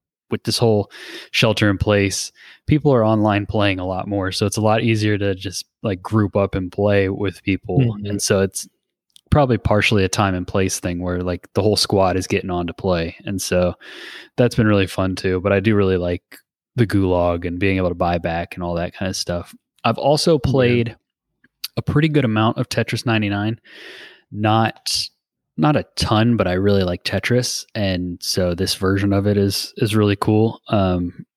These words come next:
Speaker 1: it, and it's free if you buy Nintendo Online. So, you know, it's just right there to try it. I will say that I've, I've only gotten, like, maybe seventh place or something in that one.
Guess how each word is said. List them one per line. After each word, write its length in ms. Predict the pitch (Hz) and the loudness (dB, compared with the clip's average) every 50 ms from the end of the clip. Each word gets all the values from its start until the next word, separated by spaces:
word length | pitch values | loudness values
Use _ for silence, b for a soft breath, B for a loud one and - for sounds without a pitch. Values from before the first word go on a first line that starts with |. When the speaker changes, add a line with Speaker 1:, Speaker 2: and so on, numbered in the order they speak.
| _ _ _ | _ _ _
Speaker 1:
it, 160 | - 104 - - _ _ | -6 -6 -6 -8 _ _
and 100 | - 113 | 0 0
it's 140 | 104 95 - | 0 0 -2
free 340 | - - - 107 98 98 98 | -4 -2 0 2 4 4 2
if 140 | 95 - - | 2 2 0
you 160 | 98 95 90 - _ | 0 0 -2 -2 _
buy 160 | - 95 92 | 0 0 2
Nintendo 360 | 92 92 92 95 101 92 90 | 2 0 0 0 0 0 0
Online. 520 | 92 90 90 87 87 87 87 90 92 92 90 | 0 0 0 0 -2 -2 0 0 0 -2 -2
So, 400 | - - - 92 87 85 85 87 - _ | -2 -2 0 0 0 0 0 -4 -8 _
you 160 | - - 85 | -10 -8 -8
know, 260 | 82 82 82 80 85 - - - | -6 -6 -6 -8 -8 -8 -10 -10
it's 300 | 98 - _ - - - _ | -12 -12 _ -20 -20 -16 _
just 220 | - - - - - | -8 -8 -2 0 0
right 180 | 92 90 - | 0 2 0
there 140 | - 90 85 | -2 -2 -2
to 60 | 90 - | -2 -2
try 260 | - - 80 85 87 | -2 0 0 2 2
it. 160 | 92 - B B B B B B B B B | 0 -2 B B B B B B B B B
I 60 | - 104 | 0 2
will 200 | 107 117 117 110 | 4 4 4 2
say 260 | - - 113 110 104 | 2 2 2 2 2
that 180 | 104 101 98 - - - - | 2 0 -2 -4 -8 -6 -2
I've, 600 | 98 92 95 95 95 95 90 95 - - - - _ _ _ _ _ - | 0 0 2 2 0 0 -2 -6 -12 -18 -20 -20 _ _ _ _ _ -4
I've 120 | 160 135 139 | -2 2 4
only 160 | 139 135 123 | 4 4 4
gotten, 280 | 110 110 107 85 101 101 | 4 2 2 0 0 -2
like, 200 | 95 87 - - | -4 -4 -4 -6
maybe 320 | 98 92 87 90 87 87 | -6 -6 -6 -6 -8 -8
seventh 460 | - - - 101 87 87 92 85 - | -8 -6 -6 -6 -6 -6 -6 -10 -10
place 320 | - - 87 90 92 - - | -6 -6 -4 -4 -4 -4 -6
or 60 | 95 | -6
something 360 | - - 98 95 - 107 101 | -4 -4 -4 -4 -2 -2 0
in 100 | 98 98 | 0 0
that 200 | 95 95 87 98 | 0 0 0 0
one. 240 | 104 104 101 104 | 0 0 0 -2